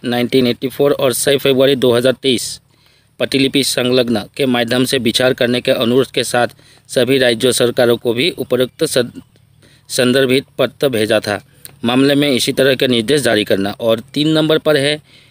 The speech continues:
उपरोक्त उल्लिखित तथ्यों के, अ, महेनजर सभी राज्यों,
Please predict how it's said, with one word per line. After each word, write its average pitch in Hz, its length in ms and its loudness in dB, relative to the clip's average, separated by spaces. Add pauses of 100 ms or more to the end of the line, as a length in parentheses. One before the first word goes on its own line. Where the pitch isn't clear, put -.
(200)
उपरोक्त 151 460 0
उल्लिखित 139 540 0
तथ्यों 135 440 -2
के, 156 320 2 (420)
अ, 131 320 0
महेनजर 139 680 0
सभी 127 360 0
राज्यों, 123 480 2